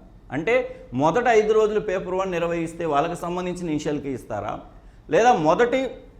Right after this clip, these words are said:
మొదటి ఐదు రోజులు వచ్చేసి ఈ యొక్క, ఆ, పేపర్ టూ నిర్వహిస్తే వాళ్ళకి సంబంధించినటువంటి ఇనిషియల్ కీ ఇస్తారా?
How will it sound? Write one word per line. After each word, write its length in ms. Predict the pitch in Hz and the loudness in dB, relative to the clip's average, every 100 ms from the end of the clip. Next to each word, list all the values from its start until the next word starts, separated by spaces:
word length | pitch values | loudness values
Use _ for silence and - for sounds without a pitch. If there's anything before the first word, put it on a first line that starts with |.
| - - - - - - | -20 -20 -20 -20 -20 -10
మొదటి 640 | 131 156 214 226 240 240 - - - | 0 2 4 2 0 -2 -10 -12 2
ఐదు 240 | 156 208 220 | 6 8 8
రోజులు 340 | 214 208 202 | 8 6 4
వచ్చేసి 680 | - 190 185 214 160 156 160 - - - - - - - 147 | 2 0 -2 0 0 0 -6 -16 -20 -20 -20 -20 -20 -8 -2
ఈ 40 | |
యొక్క, 200 | 160 160 131 127 - - - - - - | 0 2 0 0 -6 -18 -20 -20 -20 -6
ఆ, 140 | 135 | -4
పేపర్ 420 | 131 170 180 185 - | 2 2 4 2 2
టూ 100 | 240 | 0
నిర్వహిస్తే 800 | 202 185 180 180 170 143 143 - | 2 0 -2 0 0 2 0 2
వాళ్ళకి 320 | 147 233 254 | 6 6 6
సంబంధించినటువంటి 800 | 254 226 233 226 214 202 190 185 170 | 2 0 -2 -4 -6 -6 -4 -4 -4
ఇనిషియల్ 300 | 175 190 165 | -4 -4 -4
కీ 120 | 165 | -4
ఇస్తారా? 540 | 143 143 135 117 135 | -6 -4 -2 -2 -4